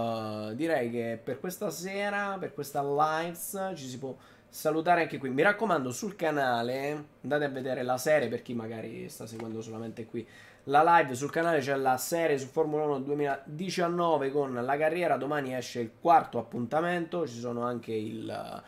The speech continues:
abbiamo già visto qualcosa della rivalità tra Senna e Prost, nel senso, il video di oggi. Eh, questo qui ve lo riporto nei prossimi giorni, forse se riesco anche già domani sul, eh, secondo canale. E poi tenetevi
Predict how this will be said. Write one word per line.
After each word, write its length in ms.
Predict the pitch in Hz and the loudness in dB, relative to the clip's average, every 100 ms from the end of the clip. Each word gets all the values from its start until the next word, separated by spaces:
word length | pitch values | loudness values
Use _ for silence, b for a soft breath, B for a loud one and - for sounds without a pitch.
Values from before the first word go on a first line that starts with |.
| B B B | B B B
abbiamo 300 | 135 135 147 | -2 0 2
già 160 | 151 | 2
visto 340 | 160 165 156 151 | 2 2 0 0
qualcosa 500 | 147 139 147 135 135 | 2 2 0 -2 -2
della 220 | 127 123 | -2 -2
rivalità 460 | 120 123 120 120 120 | -2 -2 -2 -4 -4
tra 140 | 120 | -4
Senna 260 | 117 123 131 | -6 -6 -6
e 40 | |
Prost, 440 | 123 175 160 - - | -2 0 0 -2 -12
nel 160 | 113 107 | -12 -12
senso, 320 | - - - | -14 -16 -20
il 100 | - | -14
video 220 | 123 123 120 | -8 -4 -2
di 140 | 165 | 0
oggi. 400 | 196 208 214 247 B B B B | 0 0 -4 -10 B B B B
Eh, 220 | 139 139 | 8 8
questo 260 | 196 208 214 | 8 0 -2
qui 100 | 247 | -2
ve 100 | 202 | 2
lo 100 | 156 | 4
riporto 420 | 147 147 156 156 | 4 4 2 2
nei 120 | 151 | -2
prossimi 420 | 156 170 160 165 156 | 0 -2 0 -2 0
giorni, 280 | 165 160 | -2 -2
forse 300 | 120 139 - | -2 -6 -6
se 140 | 113 117 | -4 -2
riesco 340 | 123 127 - | 0 -2 -2
anche 240 | 120 120 123 | -6 -4 -4
già 140 | 123 | -2
domani 400 | 120 120 117 113 | 0 0 -2 -4
sul, 360 | 107 113 107 104 | -6 -4 -4 -4
eh, 400 | 101 98 101 113 | -4 -4 -6 -8
secondo 540 | - 135 156 160 165 | -6 -4 -2 0 0
canale. 500 | 165 180 220 233 - | 0 2 2 2 0
E 120 | 190 | -6
poi 460 | 190 165 123 107 - - | 0 2 2 0 -8 -6
tenetevi 1400 | - 180 170 160 160 151 147 147 143 139 131 127 123 | -2 0 2 0 0 0 0 0 0 -2 -4 -4 -6